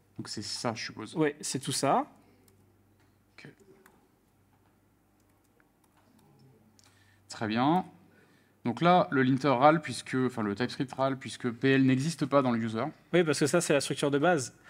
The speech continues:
Speaker 1: Hmm.
Speaker 2: Nous, on l'a, on, de la base de données. Nous, on a, on a rendu ça plus explicite en appelant ça playlists. Donc allons-y, appelons ça playlist.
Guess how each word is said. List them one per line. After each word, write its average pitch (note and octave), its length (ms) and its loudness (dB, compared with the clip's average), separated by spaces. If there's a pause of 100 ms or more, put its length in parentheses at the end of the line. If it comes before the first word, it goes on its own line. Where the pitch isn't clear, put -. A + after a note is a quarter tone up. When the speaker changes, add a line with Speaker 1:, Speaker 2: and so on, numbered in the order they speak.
(120)
Speaker 1:
Hmm. A#2 80 0
Speaker 2:
Nous, F3+ 100 6
on G3 160 4
l'a, D#3 380 2
on, D3+ 280 0
de D3+ 120 2
la C#3 140 4
base C#3 180 0
de C#3+ 80 2
données. E3 260 4
Nous, E3+ 160 6
on E3+ 280 4
a, C#3+ 280 2
on D3+ 240 2
a D3 120 4
rendu D3 260 0
ça D3 160 2
plus D3 180 -4
explicite D3 460 -2
en D#3 80 2
appelant C#3+ 240 -2
ça D3 180 0
playlists. - 680 -2 (420)
Donc C3+ 200 -8
allons-y, D3+ 640 0
appelons C#3+ 240 0
ça C3+ 160 -4
playlist. D3+ 640 -4